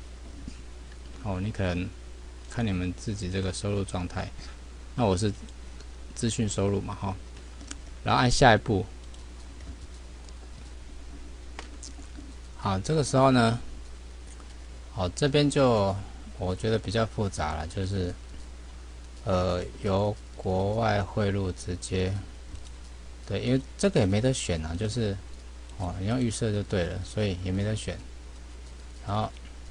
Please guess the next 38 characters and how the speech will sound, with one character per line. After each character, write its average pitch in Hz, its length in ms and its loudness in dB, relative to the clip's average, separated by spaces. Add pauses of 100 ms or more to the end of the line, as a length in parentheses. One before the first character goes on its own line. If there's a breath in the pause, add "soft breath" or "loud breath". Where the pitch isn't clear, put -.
(260)
申 113 220 -2
报 120 180 8
人 92 160 4
是 95 80 -2
谁 87 300 0
啊？ 82 140 0
吼， 95 320 -2
就 104 60 -2
是 110 80 0
你 95 120 2
的 90 100 0
名 90 160 2
字 90 180 -4
嘛。 82 180 -6 (880)
然 101 80 0
后 113 80 0
这 127 140 0
边 135 120 4
也 123 80 6
没 101 140 4
得 107 140 4
选 87 240 -2
啊， 85 160 0
所 101 200 0
以 98 60 4
你 85 200 0
不 - 140 -4
用 98 140 2
理 87 80 0
他。 87 320 0 (1800)
好， 87 220 -2 (840)
其 - 180 -2
实 117 200 0 (180)
都 127 140 6
没 117 120 10
得 110 120 6
选 87 260 0
啊， - 140 -6